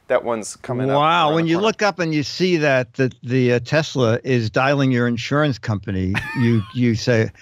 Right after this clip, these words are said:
Speaker 2: "Something bad's
Speaker 1: Oh,
Speaker 2: gonna
Speaker 1: God.
Speaker 2: happen."
Speaker 1: Exactly. When you get in the car and it says, "Are you sure you wanna drive to work today?" You go, "Oh, man, these things are smart."
Speaker 2: I've been looking at the roads.
Speaker 1: Uh, that's one way to call in sick. "I'm sorry, uh, uh, boss, but my car says I'm gonna get in a crash today, so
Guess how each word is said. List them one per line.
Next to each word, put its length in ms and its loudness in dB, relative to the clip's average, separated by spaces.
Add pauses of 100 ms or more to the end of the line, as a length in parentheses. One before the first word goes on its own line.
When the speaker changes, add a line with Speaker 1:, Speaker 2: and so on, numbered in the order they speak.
Speaker 2:
"Something 520 0
bad's 400 2
Speaker 1:
Oh, 80 -2
Speaker 2:
gonna 200 2
Speaker 1:
God. 140 0
Speaker 2:
happen." 380 0
Speaker 1:
Exactly. 680 0 (200)
When 160 0
you 100 4
get 220 0
in 160 2
the 100 2
car 500 2
and 120 2
it 80 0
says, 400 -2 (340)
"Are 80 2
you 260 2
sure 640 0
you 160 0
wanna 260 2
drive 360 0
to 80 2
work 300 0
today?" 500 0 (100)
You 80 2
go, 380 2
"Oh, 180 -2
man, 300 -6
these 180 -4
things 200 -4
are 100 -2
smart." 600 -2
Speaker 2:
I've 360 2
been 220 -2
looking 260 0
at 160 0
the 100 2
roads. 600 2
Speaker 1:
Uh, 60 -8
that's 280 -4
one 300 0
way 120 2
to 100 0
call 340 0
in 120 -2
sick. 380 -2
"I'm 160 2
sorry, 640 2
uh, 100 -4
uh, 680 4
boss, 440 2
but 320 -2
my 100 4
car 360 2
says 440 0
I'm 160 2
gonna 200 2
get 120 2
in 80 -4
a 60 2
crash 480 0
today, 400 -2
so 420 -2